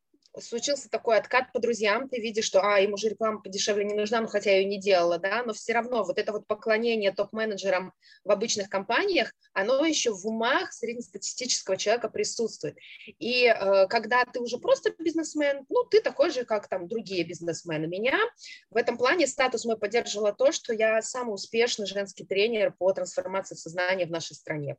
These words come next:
Ну, то есть, как бы, ближайшего конкурента я даже не вижу, не знаю, существует ли он.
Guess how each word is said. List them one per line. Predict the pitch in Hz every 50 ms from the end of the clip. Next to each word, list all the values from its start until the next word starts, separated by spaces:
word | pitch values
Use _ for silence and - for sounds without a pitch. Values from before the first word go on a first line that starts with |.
| _ -
Ну, | 208 214 175
то | - 170
есть, | 165 - -
как | - 170 165 160
бы, | 165 156
ближайшего | 160 185 190 233 220 202 - 180 175
конкурента | - 196 190 - 202 190 185 180 170 170
я | 165 170 170
даже | 170 - 165 170
не | 180 190
вижу, | 185 196 170 170 170
не | 165 165
знаю, | 165 175 170 160
существует | - - - - - 220 - - 381 427 415 -
ли | 311 294
он. | 269 262 262